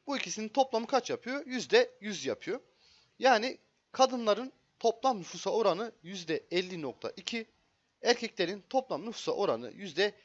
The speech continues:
kırk dokuz nokta seksen. Ee, yine mesela merkezin, e, erkek yüzdesi kaç? Yüzde otuz dört nokta elli bir toplam nüfusa göre. Kadınların yüzde otuz dört nokta yetmiş yedi. Mesela daha az oranda mesela Karahanlı nüfusuna bakalım. Karahanlı'nın yüzde otuz sekiz,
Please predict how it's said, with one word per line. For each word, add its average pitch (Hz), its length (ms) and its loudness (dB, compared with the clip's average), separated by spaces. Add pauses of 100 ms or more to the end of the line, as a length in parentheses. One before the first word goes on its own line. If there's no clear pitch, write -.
(180)
kırk - 220 -8
dokuz 180 280 -10
nokta 165 400 -2
seksen. - 500 -4 (1080)
Ee, 147 100 -4
yine 202 340 -2
mesela 233 640 0
merkezin, 208 720 -2 (200)
e, 151 340 -6
erkek - 320 -6
yüzdesi 143 320 -6
kaç? 220 300 -4
Yüzde 180 260 -2
otuz 170 300 -4
dört 202 180 0
nokta 170 220 -4
elli 156 220 -2
bir 156 240 -10
toplam 156 380 -2
nüfusa 135 260 -4
göre. 131 280 -6 (340)
Kadınların 226 600 2
yüzde 196 220 -8
otuz 170 240 0
dört 190 120 -4
nokta 160 180 -8
yetmiş 170 320 -6
yedi. 113 220 -8 (420)
Mesela 226 280 0
daha 226 220 4
az 214 180 4
oranda 170 320 0
mesela 185 400 -4
Karahanlı 143 580 0
nüfusuna 139 380 -8
bakalım. 156 300 -8 (420)
Karahanlı'nın 208 580 4
yüzde 180 260 -6
otuz 185 260 -4
sekiz, - 500 -8